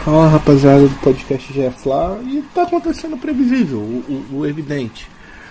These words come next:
É, de todos os treinadores da gestão Landim,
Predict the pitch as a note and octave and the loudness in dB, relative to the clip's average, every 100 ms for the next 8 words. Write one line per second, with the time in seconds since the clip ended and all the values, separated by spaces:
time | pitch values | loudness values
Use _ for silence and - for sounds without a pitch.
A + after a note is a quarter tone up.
0 | - - - B2+ B2+ B2 - A3+ A3 G#3 | -20 -20 -20 -12 -12 -12 -12 -12 -10 -10
1 | G#3+ - - - - F3+ F3 D#3+ D3 C#3+ | -10 -12 -16 -16 -6 -4 -4 -6 -6 -6
2 | C#3 C3+ C3 C3 - C#3+ C3 C3+ C3 B2 | -8 -8 -8 -10 -12 -12 -10 -8 -8 -10
3 | B2 E3+ | -10 -10